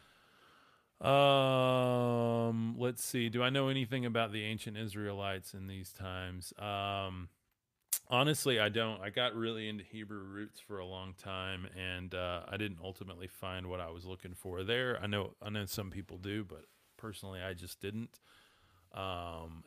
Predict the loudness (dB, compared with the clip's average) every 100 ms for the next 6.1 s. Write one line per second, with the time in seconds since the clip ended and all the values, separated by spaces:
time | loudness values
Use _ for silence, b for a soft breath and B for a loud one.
0 | -10 -8 -4 0 0 0 -2 -2 -4 -4
1 | -6 -2 -4 -2 -2 0 2 2 0 -2
2 | -4 -4 -2 4 4 4 -2 -2 -2 -2
3 | -4 -6 -8 -4 -2 -4 -8 -18 -20 b
4 | b b b b -6 -4 -4 -4 -4 -2
5 | -2 -4 -6 -6 -10 -4 -4 -4 -6 -4
6 | -6